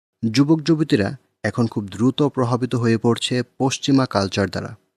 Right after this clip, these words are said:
স্কুল, কলেজ, ভার্সিটি পড়ুয়া স্টুডেন্টেরা এখন ফাসিক স্টারদের ফ্যান। এরা দু চারটা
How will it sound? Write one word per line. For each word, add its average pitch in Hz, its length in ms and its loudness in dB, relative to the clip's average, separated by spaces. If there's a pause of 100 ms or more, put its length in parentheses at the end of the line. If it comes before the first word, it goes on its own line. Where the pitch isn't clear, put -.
(480)
স্কুল, 127 500 2
কলেজ, 104 500 0
ভার্সিটি 107 400 -2
পড়ুয়া 113 320 2
স্টুডেন্টেরা 113 640 0 (380)
এখন 107 260 0
ফাসিক 117 520 0
স্টারদের 107 540 0 (140)
ফ্যান। 95 320 -6 (720)
এরা 139 200 6
দু 117 220 2
চারটা 127 360 2